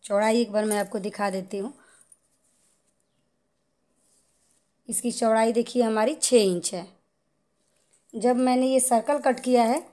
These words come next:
तो ये हमारे साढ़े पाँच इंच का है, तो इसको आधा इंच हम एक्स्ट्रा रखेंगे, तो छः इंच का ये हमारा circle हो गया। इसकी लंबाई जो मैंने रखी है वो है हमारी एटी एट इंच,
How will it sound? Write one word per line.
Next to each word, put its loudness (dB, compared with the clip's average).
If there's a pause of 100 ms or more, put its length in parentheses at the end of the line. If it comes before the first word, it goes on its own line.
(280)
तो 6
ये 6
हमारे 4
साढ़े 4
पाँच 0
इंच 2
का 2
है, 2
तो -10
इसको 0
आधा 4
इंच 2
हम 2
एक्स्ट्रा 2
रखेंगे, -4 (360)
तो -2
छः 6
इंच 4 (600)
का 0
ये 0
हमारा 2
circle -2
हो -2
गया। -8 (1080)
इसकी -2
लंबाई 4
जो 0
मैंने 2
रखी 0
है 4 (360)
वो 6
है 4
हमारी 4 (100)
एटी 4 (120)
एट 6
इंच, -4